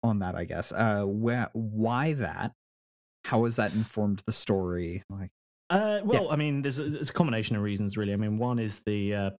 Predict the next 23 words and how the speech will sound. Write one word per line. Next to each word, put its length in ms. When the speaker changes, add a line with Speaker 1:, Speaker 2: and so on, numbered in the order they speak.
Speaker 2:
the, 200
the 60
whole, 300
uh, 240
the 80
whole 140
Britannia 600
thing 340
is 140
a, 80
you 140
know, 120
there's 220
this, 320
the 80
sort 240
of 80
naval 360
history 500
of 120
that 160
sort 160
of 140